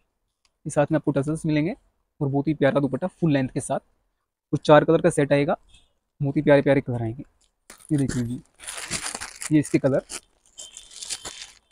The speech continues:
उसके बाद next article मसलिन के अंदर ही एक और design,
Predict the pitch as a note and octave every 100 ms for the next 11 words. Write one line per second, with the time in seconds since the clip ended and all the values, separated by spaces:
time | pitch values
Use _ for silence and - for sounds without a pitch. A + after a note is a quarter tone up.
0 | - - - - - _ _ _ _ _
1 | _ _ _ - - _ _ _ D3 -
2 | D3+ D3 C#3+ D3+ C#3+ D3+ D3 C#3+ D3 D3
3 | D3+ C#3+ C3+ G#3 - - - - _ _
4 | - - - _ - - - - - _
5 | D3+ - D3 C#3+ C3 D#3+